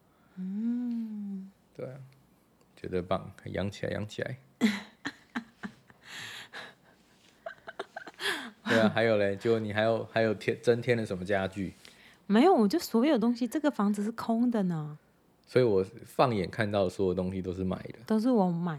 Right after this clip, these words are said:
Speaker 1: 的啊，新的，你的桌子啊，然后开放式的小柜，开放式的小，就是小柜子啊，是买的啊。
Speaker 2: 还有个床啊。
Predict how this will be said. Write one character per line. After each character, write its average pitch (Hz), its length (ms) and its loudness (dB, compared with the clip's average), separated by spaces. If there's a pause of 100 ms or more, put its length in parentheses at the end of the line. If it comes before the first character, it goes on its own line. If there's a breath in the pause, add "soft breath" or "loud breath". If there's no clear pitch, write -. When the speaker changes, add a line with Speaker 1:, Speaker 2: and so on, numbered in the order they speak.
(100)
Speaker 1:
的 - 80 -8
啊， 101 180 -8
新 180 340 -2
的， 165 300 -10
你 175 100 -8
的 170 120 -4
桌 196 400 2
子 160 320 -6
啊， - 440 -10 (640 soft breath)
然 170 160 -4
后 180 680 -2 (800 soft breath)
开 214 220 4
放 226 200 2
式 214 220 -2
的 185 160 0
小 156 220 -4
柜， 185 340 0 (300)
开 233 120 4
放 233 160 8
式 226 160 2
的 202 60 4
小， 160 320 -4 (280)
就 180 160 -6
是 180 120 -2
小 165 200 -6
柜 214 260 2
子 - 180 -6
啊， 160 180 -6
是 170 60 -8
买 170 240 -2 (140)
的 - 60 -10
啊。 - 80 -12 (180)
Speaker 2:
还 107 60 0
有 101 60 2
个 95 120 2
床 85 300 -2
啊。 85 100 -6